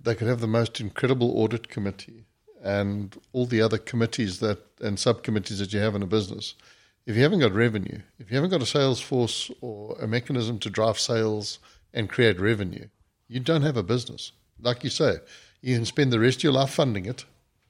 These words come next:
or you're gonna have to close it. People often overlook that. And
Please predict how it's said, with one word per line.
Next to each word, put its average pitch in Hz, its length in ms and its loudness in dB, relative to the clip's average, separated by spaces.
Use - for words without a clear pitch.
or 127 120 2
you're 117 160 2
gonna 117 80 2
have 120 140 0
to 113 60 -8
close 120 320 2
it. - 180 -12
People - 320 0
often 139 200 0
overlook 110 420 2
that. - 260 -10
And 110 600 -2